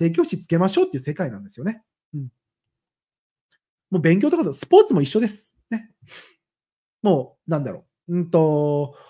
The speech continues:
まあ、スポーツで言うと、まあ、みんなで行けるような公立の安い学校の野球部では上手くならないから、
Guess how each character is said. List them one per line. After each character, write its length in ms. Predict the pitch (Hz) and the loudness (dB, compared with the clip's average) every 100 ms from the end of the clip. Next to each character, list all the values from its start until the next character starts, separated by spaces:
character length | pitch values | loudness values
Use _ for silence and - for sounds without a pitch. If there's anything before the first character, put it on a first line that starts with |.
| _ _ _ _ _ _ _ _ _ _ _ _ _ _ - | _ _ _ _ _ _ _ _ _ _ _ _ _ _ -4
ま 60 | |
あ、 40 | 170 | -2
ス 120 | - | 0
ポ 140 | 302 | 0
ー 20 | 233 | 0
ツ 80 | |
で 100 | 170 | 0
言 140 | 143 135 | -2 -4
う 40 | |
と、 340 | 127 196 135 131 | 0 2 2 0
ま 60 | 160 | -2
あ、 40 | |
み 120 | 185 | 0
ん 80 | 202 | 2
な 180 | 214 190 | 2 0
で 160 | 156 | 0
行 100 | 143 | -2
け 120 | 135 175 | 0 2
る 80 | |
よ 100 | 202 | 2
う 40 | 175 | 2
な 100 | 135 | 0
公 240 | - 175 | 0 2
立 200 | 175 165 | 2 0
の 160 | 175 185 | -4 -2
安 320 | 156 151 220 | -4 -6 -4
い 200 | 190 139 _ - | -4 -6 _ -10
学 240 | 139 - | -10 -6
校 340 | 165 160 160 | -2 0 2
の 300 | 165 165 165 | 2 2 2
野 160 | 147 143 | 0 -4
球 160 | - 190 | 0 0
部 80 | |
で 60 | 151 | 0
は 60 | 131 | -2
上 160 | 180 202 | 0 -2
手 80 | |
く 20 | 135 | -4
な 100 | 135 | -2
ら 80 | |
な 120 | 185 208 | 0 -2
い 80 | |
か 100 | 147 | -2
ら、 240 | 165 247 | -2 -2